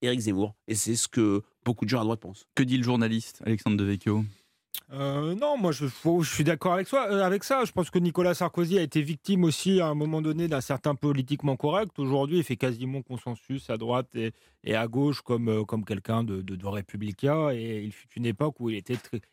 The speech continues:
Speaker 3: extrême droitisé, fascisé, et cetera. Moi, je crois que c'est lamentable pour le, le débat public. On aimerait bien, euh, pouvoir entendre, euh, Éric Zemmour sur ses idées, que les règles du jeu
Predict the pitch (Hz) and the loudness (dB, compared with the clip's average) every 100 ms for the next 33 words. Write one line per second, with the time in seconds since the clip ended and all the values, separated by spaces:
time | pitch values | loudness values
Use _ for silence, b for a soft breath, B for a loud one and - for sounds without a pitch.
0 | _ 127 - - 131 127 131 120 123 113 | _ -2 -2 0 0 0 -2 -2 -6 -4
1 | 123 143 139 - 117 - 110 107 135 135 | 0 2 2 0 -2 -2 -4 -2 0 0
2 | 107 - 143 196 185 B B B - 165 | -2 0 4 4 2 B B B 0 0
3 | - 185 - 143 135 156 143 175 156 - | 2 -2 0 0 0 0 0 -2 -4 -4
4 | 131 127 127 135 127 131 143 135 185 220 | -2 0 0 0 2 2 2 0 0 0
5 | - 131 120 120 117 127 165 151 120 104 | 0 2 2 2 2 2 2 2 0 -4
6 | 110 127 120 123 113 143 147 127 113 101 | -2 0 2 -2 0 0 0 0 0 -2
7 | b b - 110 117 110 110 110 117 110 | b b 0 0 2 0 0 0 -2 -2
8 | 113 117 123 117 - 107 - 107 120 147 | 0 2 2 0 -4 -8 -4 0 2 4
9 | 165 - 117 120 131 120 110 110 110 135 | 2 0 0 0 -2 -4 -4 -4 0 0